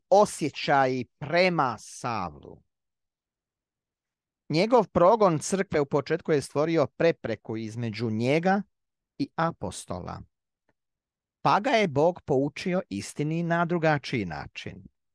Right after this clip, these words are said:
Kasnije, isto ovdje, ako se vratimo na poslanicu Galačanima, molim vas, opet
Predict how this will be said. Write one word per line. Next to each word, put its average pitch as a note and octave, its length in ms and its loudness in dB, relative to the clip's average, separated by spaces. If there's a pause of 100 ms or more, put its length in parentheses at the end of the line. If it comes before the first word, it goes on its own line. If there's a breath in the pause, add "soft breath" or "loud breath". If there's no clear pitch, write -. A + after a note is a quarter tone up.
(960 soft breath)
Kasnije, F#3+ 600 4
isto E3+ 360 2
ovdje, D#3+ 280 4
ako C#3+ 100 -2
se C#3+ 100 -10
vratimo C3 440 0
na B2 140 -4
poslanicu B2+ 560 -4
Galačanima, B2 600 0
molim A2+ 260 -4
vas, G#2 220 -6
opet A2 460 -4